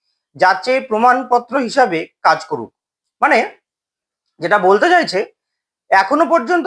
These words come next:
যাদের ভোটার কার্ড হয়নি তাদের জন্য আধার কার্ড প্রমাণপত্র নয়, নাগরিকত্বের প্রমাণপত্র নয়, কিন্তু যাদের already ভোটার কার্ড আছে তাদের জন্য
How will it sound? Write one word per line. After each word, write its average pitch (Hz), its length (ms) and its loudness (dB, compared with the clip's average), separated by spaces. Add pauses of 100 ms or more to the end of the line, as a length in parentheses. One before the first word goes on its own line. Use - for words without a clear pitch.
(120)
যাদের 269 260 4 (760)
ভোটার 202 280 0
কার্ড 254 280 0
হয়নি 151 280 0 (760)
তাদের 240 280 2
জন্য 349 180 0 (120)
আধার 247 220 2
কার্ড 262 180 2
প্রমাণপত্র 220 560 -2
নয়, 180 280 4 (120)
নাগরিকত্বের 247 580 -2
প্রমাণপত্র 185 480 -4
নয়, 120 280 -8
কিন্তু 285 260 -2 (540)
যাদের 190 280 2 (140)
already 226 440 4
ভোটার 247 240 2
কার্ড 190 220 2
আছে 135 160 -10 (420)
তাদের 170 300 2
জন্য 311 160 0